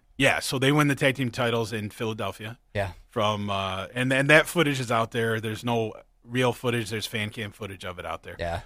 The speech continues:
Speaker 2: And that,
Speaker 1: Um,
Speaker 2: that's a great one to
Speaker 1: <clears throat>
Speaker 2: watch, even
Speaker 1: but
Speaker 2: just the match was, was obviously good.
Speaker 1: Yeah.
Speaker 2: But the, like, the crowd reaction, you
Speaker 1: Yeah.
Speaker 2: know?
Speaker 1: Yeah. So I was, I was very happy with that result.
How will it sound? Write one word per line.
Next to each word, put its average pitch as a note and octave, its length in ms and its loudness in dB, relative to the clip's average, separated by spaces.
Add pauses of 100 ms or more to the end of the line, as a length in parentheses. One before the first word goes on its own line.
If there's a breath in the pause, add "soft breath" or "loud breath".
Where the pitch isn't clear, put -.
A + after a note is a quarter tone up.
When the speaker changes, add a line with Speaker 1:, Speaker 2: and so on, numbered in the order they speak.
(200)
Speaker 2:
And E3+ 100 6
that, G#3 120 4
Speaker 1:
Um, E3+ 120 -6
Speaker 2:
that's F#3 180 4
a E3+ 60 4
great C3+ 280 4
one B2+ 140 4
to G2+ 80 4
Speaker 1:
<clears throat> - 0 -
Speaker 2:
watch, G#2 440 4
even D#3 280 0
Speaker 1:
but G#2+ 60 -4
Speaker 2:
just - 240 -6 (560)
the G#2+ 80 -4
match C#3+ 340 2
was, B2+ 260 -2 (640)
was B2 340 -4
obviously A#2 500 0
good. G2+ 320 -2 (200)
Speaker 1:
Yeah. F#2 220 -4
Speaker 2:
But A#2 180 -2
the, C3+ 60 0
like, A2+ 180 -2
the A2+ 60 -4
crowd A2 340 2
reaction, F2+ 580 -6
you F2 100 -10
Speaker 1:
Yeah. F2 80 -4
Speaker 2:
know? G2 180 -2 (380)
Speaker 1:
Yeah. E2+ 160 -6
So - 180 2
I F3 160 12
was, E3+ 220 12
I F3 160 12
was C#3+ 240 6
very C3 360 6
happy C3 320 2
with A#2 160 -2
that C3 200 2
result. B2+ 560 -2